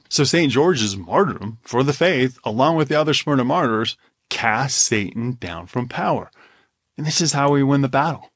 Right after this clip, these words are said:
So sometimes we think, "Oh, we're gonna be persecuted and we're gonna be killed, and that's victory for the enemy." But it's quite the opposite.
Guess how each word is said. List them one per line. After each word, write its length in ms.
So 340
sometimes 500
we 100
think, 300
"Oh, 120
we're 80
gonna 120
be 140
persecuted 600
and 100
we're 100
gonna 140
be 200
killed, 440
and 140
that's 340
victory 360
for 160
the 160
enemy." 300
But 200
it's 140
quite 280
the 80
opposite. 560